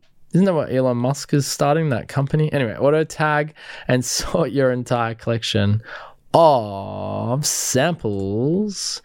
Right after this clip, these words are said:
into one unified database where you can easily find everything, no matter where you place your samples or how the files are named. Cosmos will find them for you. Cosmos keeps you in the flow so you don't lose time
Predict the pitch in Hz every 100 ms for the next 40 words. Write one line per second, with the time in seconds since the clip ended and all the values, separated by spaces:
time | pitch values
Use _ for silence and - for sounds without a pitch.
0 | - - - 175 - 175 156 165 175 185
1 | 196 - - 123 131 139 - 113 113 110
2 | 110 107 104 - 113 110 110 120 117 170
3 | 175 139 120 113 110 107 107 - 113 139
4 | 170 170 160 160 165 165 156 151 - 151
5 | 143 - 135 139 139 - 147 170 117 113
6 | 117 107 - 104 107 - 92 107 117 139
7 | 139 139 - 151 139 127 113 120 - 107
8 | 107 110 117 127 - _ - 95 95 120
9 | 101 110 139 110 - - _ _ _ -
10 | - - - - 170 170 175 - 185 185
11 | - 170 170 156 175 180 - 147 170 139
12 | 135 135 143 107 139 139 - - 135 151
13 | 175